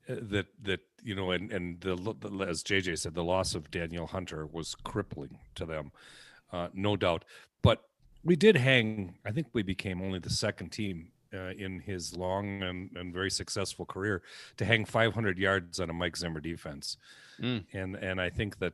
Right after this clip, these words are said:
Speaker 1: uh, oh boy, I, I, I, again, the Lions, even though they play us tough, the Lions are gimmies. Uh, the Bears, uh, we should sweep the division this year. I don't think that either of those teams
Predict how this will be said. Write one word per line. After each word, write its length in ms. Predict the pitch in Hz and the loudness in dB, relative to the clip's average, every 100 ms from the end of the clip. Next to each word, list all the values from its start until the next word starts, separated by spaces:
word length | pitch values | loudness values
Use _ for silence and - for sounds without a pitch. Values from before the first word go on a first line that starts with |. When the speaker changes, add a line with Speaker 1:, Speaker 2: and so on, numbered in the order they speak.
| _ | _
Speaker 1:
uh, 220 | 90 82 78 - - _ _ | 0 0 -2 -10 -20 _ _
oh 160 | 95 92 | -8 -6
boy, 320 | 82 92 87 | -2 0 2
I, 160 | 87 85 - - - | 0 0 -6 -20 -10
I, 60 | 113 - | -8 0
I, 100 | 101 87 _ _ _ _ - - - _ - | 0 0 _ _ _ _ -18 -18 -20 _ -6
again, 400 | 95 80 95 82 - - - _ | -4 0 0 0 -10 -20 -20 _
the 80 | - | -6
Lions, 500 | 90 92 104 107 101 - | 0 6 6 4 -2 0
even 220 | 151 156 | 2 4
though 160 | 127 120 | 4 6
they 100 | 107 | 6
play 260 | - 101 | 6 4
us 200 | 82 82 | 2 0
tough, 320 | - 76 - - | -4 -6 -8 -4
the 120 | 101 | 0
Lions 420 | 107 104 90 87 | 4 4 2 -2
are 100 | 76 | -6
gimmies. 480 | 76 76 78 - - | -8 -8 -6 -6 -6
Uh, 240 | 90 90 87 | -6 -6 -6
the 100 | 98 | -4
Bears, 480 | 87 101 104 - - _ | 0 2 2 -2 -8 _
uh, 240 | 110 107 107 | -10 -8 -8
we 220 | 135 135 | 2 4
should 240 | - 135 | 4 2
sweep 320 | - 110 98 - - | 0 0 0 -2 -6
the 100 | 98 | -2
division 500 | 104 107 87 82 92 - | 2 2 0 -4 -10 -6
this 240 | 85 - | -6 -6
year. 160 | 78 - - - | -10 -14 -20 -8
I 140 | - 113 | 0 0
don't 160 | 107 | 0
think 280 | - 98 - | -2 -4 -2
that 120 | 92 - _ _ _ - - _ _ _ - | -4 -4 _ _ _ -20 -20 _ _ _ 2
either 500 | 107 113 101 90 92 | 6 6 6 2 -2
of 200 | 98 80 | -4 -4
those 300 | 92 90 - | -4 -2 -6
teams 500 | - 90 80 78 | -6 -6 -6 -8